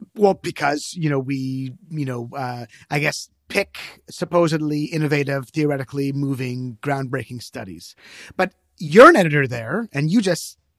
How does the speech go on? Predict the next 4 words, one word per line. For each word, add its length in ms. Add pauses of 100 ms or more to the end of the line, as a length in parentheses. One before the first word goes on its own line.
(400)
you 200
just 280
said 400 (640)
how 800